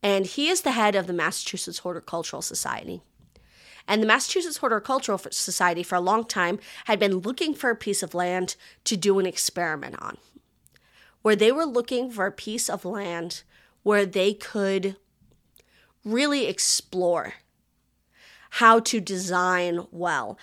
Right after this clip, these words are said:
and how to really show off their skills. So they agreed to go in on this undertaking. So Henry,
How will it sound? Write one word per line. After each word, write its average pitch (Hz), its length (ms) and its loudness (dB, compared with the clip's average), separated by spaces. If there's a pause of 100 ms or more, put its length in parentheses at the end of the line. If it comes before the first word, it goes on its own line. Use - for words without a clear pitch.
(180)
and 202 200 2
how 202 200 4
to 196 580 0 (120)
really 269 560 0
show - 480 2
off 175 400 4
their 170 160 -4
skills. - 720 -6 (1900)
So - 240 6
they 294 240 6
agreed 208 600 -2 (240)
to - 100 -4
go 196 300 4
in 185 400 2
on 170 180 2
this 175 220 -2
undertaking. 151 680 -10 (680)
So 240 260 6
Henry, 339 360 4